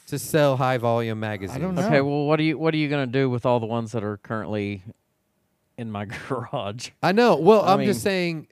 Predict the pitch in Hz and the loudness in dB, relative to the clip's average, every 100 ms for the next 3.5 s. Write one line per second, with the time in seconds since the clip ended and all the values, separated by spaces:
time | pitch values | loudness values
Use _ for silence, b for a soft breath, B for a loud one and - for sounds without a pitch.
0 | _ 147 156 117 135 175 - 156 156 160 | _ 4 6 6 2 -2 -2 -4 0 0
1 | 175 196 185 190 185 165 - 208 180 175 | 2 0 0 -2 -2 -4 2 2 4 2
2 | 185 143 185 175 165 151 135 139 - 190 | 2 4 4 6 2 0 -2 -6 -2 0
3 | 151 135 107 98 | 4 4 2 -6